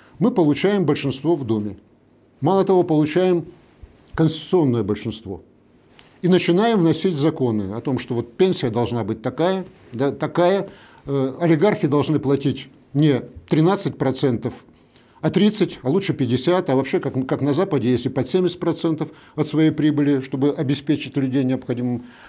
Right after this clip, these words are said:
что в образование мы будем вкладывать в разы больше, в здравоохранение то же самое, мы эти деньги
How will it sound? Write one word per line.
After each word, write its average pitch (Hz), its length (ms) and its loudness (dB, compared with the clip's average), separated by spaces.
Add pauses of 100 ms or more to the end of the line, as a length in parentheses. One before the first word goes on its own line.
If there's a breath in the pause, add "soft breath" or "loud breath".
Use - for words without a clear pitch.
что 151 300 0
в 131 80 0
образование 165 600 4
мы 135 140 2
будем 135 220 0
вкладывать 127 500 0
в 98 140 -4
разы 160 240 2
больше, 151 440 0
в 117 160 -4
здравоохранение 156 680 2
то 139 160 0
же 139 120 0
самое, 156 440 0 (320 loud breath)
мы 156 160 2
эти 151 140 0
деньги 151 440 2